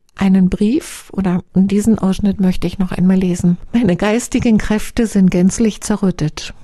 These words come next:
Arbeiten ist mir unmöglich. Ein dumpfes Brüten hat sich meiner bemeistert, in dem mir kaum ein Gedanke noch hell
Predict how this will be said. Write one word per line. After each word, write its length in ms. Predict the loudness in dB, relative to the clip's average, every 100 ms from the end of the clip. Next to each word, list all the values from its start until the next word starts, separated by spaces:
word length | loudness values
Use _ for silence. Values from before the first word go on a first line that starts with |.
| -20 -20 _ _ _
Arbeiten 360 | -4 -2 0 0
ist 200 | 0 2
mir 140 | 2
unmöglich. 800 | 4 4 4 2 -2 -6 -8 -16 -18 -20 -20 -2
Ein 140 | 0
dumpfes 360 | 2 2 0 -2
Brüten 440 | 0 0 2 2
hat 160 | 2 0
sich 180 | -2 2
meiner 300 | 4 4 4
bemeistert, 800 | 4 4 2 -2 -2 -4 -4 -12 -2
in 180 | 2
dem 160 | 4 4
mir 140 | 4
kaum 360 | 2 0 2 2
ein 260 | 2 4 4
Gedanke 480 | 2 2 2 4 4
noch 260 | 4 2
hell 220 | 0 0